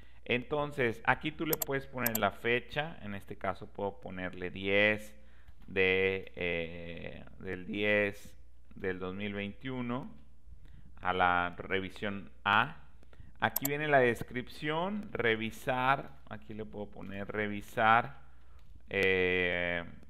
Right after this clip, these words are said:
abatimiento de puerta, de puerta. Aquí viene que si es emitida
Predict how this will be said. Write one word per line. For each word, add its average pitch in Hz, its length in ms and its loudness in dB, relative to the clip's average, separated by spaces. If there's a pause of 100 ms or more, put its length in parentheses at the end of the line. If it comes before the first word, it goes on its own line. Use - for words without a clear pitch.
(100)
abatimiento 101 680 0
de 104 120 2
puerta, 110 800 0 (1900)
de 90 200 -6
puerta. 95 760 0 (800)
Aquí 139 240 2
viene 151 260 0
que - 120 -10
si - 180 0
es 135 160 0
emitida 127 720 4